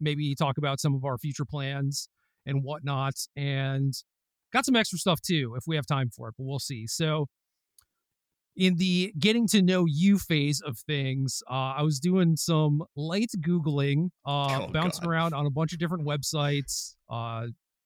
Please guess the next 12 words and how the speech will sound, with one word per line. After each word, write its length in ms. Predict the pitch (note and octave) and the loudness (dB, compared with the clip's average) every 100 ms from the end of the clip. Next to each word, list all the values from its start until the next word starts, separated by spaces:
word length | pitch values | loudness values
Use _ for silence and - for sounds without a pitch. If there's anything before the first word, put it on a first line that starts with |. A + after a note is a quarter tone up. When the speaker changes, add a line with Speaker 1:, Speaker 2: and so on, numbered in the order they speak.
| _ _ _ | _ _ _
Speaker 1:
just, 200 | C3+ C3 - | -8 -8 -6
like, 200 | C#3 - | -8 -8
searching 420 | - F#3 D#3+ E3+ | -4 0 2 2
your 240 | D#3+ D#3+ D#3 | 4 2 2
name 420 | D3 D3+ D3+ D3+ | 2 2 2 2
on 440 | D#3+ C#3 C#3+ C#3 C#3+ | 0 -2 -2 -2 -2
Goldfish 760 | D3 D3 - D3+ D3 C#3+ - - | -2 -2 -2 0 2 0 -2 -6
and 480 | C#3 C3+ B2+ B2 C3 - _ _ | -4 -2 -2 -4 -6 -10 _ _
on 300 | C#3 C#3 C#3 - | -4 -2 0 2
M 100 | E3 | 2
T 120 | D#3+ | 2
G 200 | C#3 E3 | -6 -4